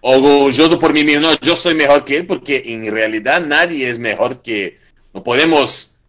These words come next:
cuantificar o, o, o dar un precio a un ser humano para decir, "Sí, vos sos mejor, no, que fulanito o ciclanito", ¿entendés?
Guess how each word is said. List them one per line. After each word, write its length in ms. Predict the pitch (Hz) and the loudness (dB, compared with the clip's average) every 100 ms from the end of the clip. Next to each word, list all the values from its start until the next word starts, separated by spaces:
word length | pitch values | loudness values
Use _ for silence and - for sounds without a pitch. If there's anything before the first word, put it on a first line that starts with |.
| _ _ _ - | _ _ _ 0
cuantificar 840 | 143 135 135 131 113 127 131 131 | 0 0 -4 -4 -2 2 4 4
o, 80 | 120 | 2
o, 540 | 117 107 107 101 92 | 0 0 -2 -2 -4
o 120 | 104 | -6
dar 200 | 98 120 | 0 2
un 140 | 123 117 | 2 -2
precio 460 | - 135 123 - | 0 2 2 0
a 40 | 113 | -2
un 80 | 110 | 0
ser 200 | 117 107 | -2 -4
humano 280 | 107 120 127 | -4 -6 -6
para 140 | 123 | -6
decir, 240 | 110 107 | -6 -6
"Sí, 160 | 101 117 | -8 -8
vos 160 | 107 110 | -8 -10
sos 120 | 110 | -10
mejor, 380 | 98 - 107 107 | -12 -8 -6 -4
no, 280 | 110 101 92 | -4 -8 -8
que 360 | 95 92 85 80 | -10 -10 -10 -12
fulanito 500 | 95 92 87 95 98 | -14 -12 -12 -12 -14
o 40 | |
ciclanito", 520 | 95 90 90 92 - | -14 -12 -12 -12 -16
¿entendés? 360 | 76 76 80 92 | -20 -20 -18 -20